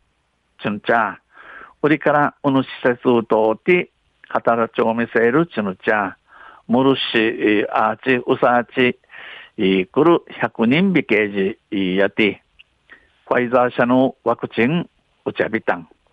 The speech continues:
注射さびたん。市によりますと、今回接種を受けた人は、二回目の接種から七ヶ月ほどの間隔が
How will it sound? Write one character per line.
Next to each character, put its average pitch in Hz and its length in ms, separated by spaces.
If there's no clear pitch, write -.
注 90 180
射 104 160
さ 101 140
び 90 100
た 98 140
ん。 85 120
市 196 80
に 170 160
よ 120 140
り 120 100
ま 113 140
す - 40
と、 - 180
今 185 280
回 110 300
接 160 140
種 147 100
を 147 200
受 113 180
け - 20
た 131 140
人 107 260
は、 110 200
二 123 160
回 143 320
目 156 160
の 175 140
接 117 180
種 107 120
か 92 140
ら 113 240
七 123 320
ヶ 127 180
月 165 300
ほ 151 180
ど 90 160
の 139 260
間 113 340
隔 110 320
が 151 220